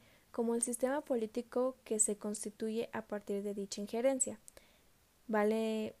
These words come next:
mencionar que caciquismo, en términos más amplios, es la intromisión de una persona en determinados asuntos donde puede tener influencia.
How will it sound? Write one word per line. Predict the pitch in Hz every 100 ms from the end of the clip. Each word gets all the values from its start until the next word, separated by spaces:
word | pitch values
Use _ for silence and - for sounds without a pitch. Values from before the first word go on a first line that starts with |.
| _
mencionar | 220 226 269 269 262 254
que | 254 233
caciquismo, | 233 226 240 226 240 220 214 214 -
en | 202
términos | 202 190 185 185 190
más | 196 233 -
amplios, | 277 269 269 294 - - - -
es | - 277 302
la | 311
intromisión | 311 - 226 208 - 233 240 240
de | 226
una | 226 226
persona | 220 202 - 240 247 254 262 - -
en | 269 277
determinados | 277 277 262 262 269 277 277
asuntos | 233 240 220 226 233 - -
donde | 226 226 226
puede | - 254 277
tener | 277 208 214 220 -
influencia. | 220 214 196 190 185 180 -